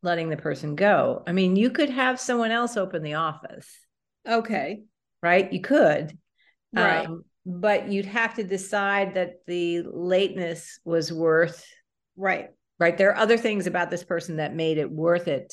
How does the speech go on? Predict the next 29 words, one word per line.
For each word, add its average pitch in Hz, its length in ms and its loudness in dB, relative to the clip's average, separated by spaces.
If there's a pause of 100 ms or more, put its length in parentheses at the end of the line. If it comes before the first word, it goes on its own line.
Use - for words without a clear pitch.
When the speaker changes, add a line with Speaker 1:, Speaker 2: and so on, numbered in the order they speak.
Speaker 1:
to 143 380 -4 (420)
tolerate 170 480 4
the 160 80 -2
lateness. 202 420 4
And, 185 320 0
and 185 280 2
that 190 320 0
the 196 140 0
other 185 160 0
problem 220 340 -2
with 185 160 -6
that 196 240 -2
is 175 140 -4
then 175 180 -4
you're 170 300 -10
almost 175 480 -2
condoning 156 640 0
it 85 280 -10
if 143 220 -6
you 147 340 2 (480)
say, 170 240 4
"Okay, 147 260 0
someone 143 280 -4
else 139 200 -4
is 135 120 -12
gonna 131 220 -8
open 123 220 -10
the 127 140 -8
office." - 580 -12